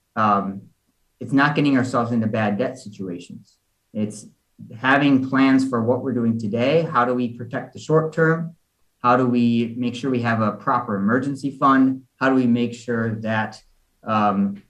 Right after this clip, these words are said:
we don't have all, you know, as the adage goes, all of our eggs in one basket? How do we be wise with what we have? And, um, I always add that fifth one of giving back because, um,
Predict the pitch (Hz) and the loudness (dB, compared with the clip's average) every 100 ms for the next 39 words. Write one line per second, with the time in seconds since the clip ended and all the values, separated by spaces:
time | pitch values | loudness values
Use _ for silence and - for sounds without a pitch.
0 | - 120 120 127 - - 117 110 113 - | -4 -2 0 0 -2 -6 -2 0 -2 -2
1 | 120 120 117 127 113 113 113 123 113 127 | 0 0 -2 -2 0 -2 -2 -4 -2 -2
2 | 123 117 113 135 120 113 - - 127 127 | 0 0 -2 -4 -2 -4 -8 -2 2 2
3 | 127 110 110 110 107 101 98 107 110 - | 2 -2 -2 -4 -4 -2 -2 -2 -4 -4
4 | 131 - _ 110 123 120 110 107 101 107 | -8 -8 _ 0 2 4 4 2 2 0
5 | 110 107 - 101 101 101 104 101 101 _ | 0 -4 -6 -6 -6 -2 -2 -2 -4 _
6 | _ _ _ _ - 123 113 110 - 117 | _ _ _ _ -2 2 2 0 -2 -2
7 | 107 101 101 117 120 127 147 135 127 120 | 0 0 0 0 0 4 4 2 2 0
8 | 110 - 208 - 123 117 113 113 107 104 | -2 -2 -2 0 0 0 -2 -4 -2 -2
9 | 135 156 151 - 113 117 117 110 113 - | 0 0 0 -4 -6 -2 -2 -2 -4 -12
10 | _ _ _ _ _ 123 113 104 98 104 | _ _ _ _ _ -2 2 4 2 0
11 | 107 | -4